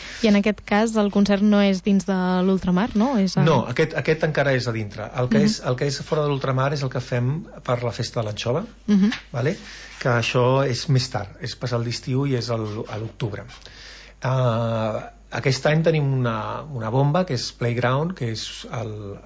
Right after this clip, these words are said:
Speaker 2: el nou grup que, que, que ha format el Klaus, que tothom coneix per la seva època amb els Stay Homes.
Speaker 1: Mhm.
Speaker 2: Eh, després de la seva,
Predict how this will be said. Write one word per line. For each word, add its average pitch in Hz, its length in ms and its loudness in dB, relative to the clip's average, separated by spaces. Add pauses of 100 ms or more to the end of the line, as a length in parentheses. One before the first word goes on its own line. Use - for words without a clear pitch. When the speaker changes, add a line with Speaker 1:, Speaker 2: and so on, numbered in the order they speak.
(160)
Speaker 2:
el 110 460 -10
nou 117 220 2
grup 123 300 2
que, 110 140 -2 (1040)
que, 117 140 0 (560)
que - 80 -2
ha - 60 -8
format 117 320 0
el 107 120 -2
Klaus, 120 380 0
que 123 160 0
tothom 120 440 -2
coneix 113 380 -4
per 117 240 -4
la 117 60 -4
seva 113 300 -4 (320)
època 117 400 -4 (160)
amb 113 240 -4
els 107 360 -6
Stay 110 160 -2
Homes. 127 480 -2 (200)
Speaker 1:
Mhm. 196 260 4 (440)
Speaker 2:
Eh, 127 340 2
després 120 320 0
de 139 80 2
la 131 80 4
seva, 131 300 2